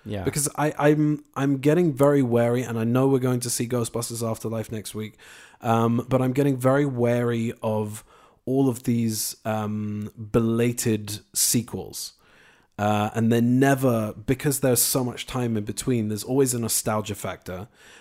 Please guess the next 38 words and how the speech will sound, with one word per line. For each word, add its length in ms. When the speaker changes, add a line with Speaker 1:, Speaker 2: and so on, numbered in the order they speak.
Speaker 2:
and 140
it's 100
always 560
a 80
massive 560
part 240
of 140
it, 120
as 160
opposed 440
to 320
telling 340
a 60
good 240
story. 600
Um, 680
uh, 400
and 140
I 60
think 240
that, 340
um, 400
that 520
these 240
sequels 420
need 180
to 60
be 120
done 500
sort 220
of 220
closer 400
to 140
the, 320
uh, 200
to 100
the 140
originals, 560